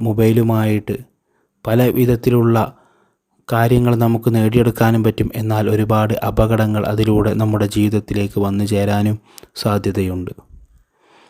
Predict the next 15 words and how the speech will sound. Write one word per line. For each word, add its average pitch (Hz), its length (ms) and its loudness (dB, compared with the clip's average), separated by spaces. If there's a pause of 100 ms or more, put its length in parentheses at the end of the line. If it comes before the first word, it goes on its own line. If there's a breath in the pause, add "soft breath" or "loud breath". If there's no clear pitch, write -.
അതുകൊണ്ട് 113 440 2
പ്രിയപ്പെട്ടവരെ, 113 680 -2
നമ്മൾ 110 300 -2
നമ്മുടെ 107 300 0
മക്കൾക്ക് 107 580 -4 (680 soft breath)
മൊബൈൽ 117 340 2
ഫോൺ 120 300 0
കൊടുക്കുമ്പോൾ 107 560 0
വളരെയധികം 113 600 -2
സൂക്ഷിക്കേണ്ടതുണ്ട്. 98 880 -8 (560 loud breath)
നമ്മൾ 107 300 4
മക്കൾ 110 380 -2
എന്താണ് 110 460 2
മൊബൈൽ 104 440 0
ഫോണിലൂടെ 104 600 -2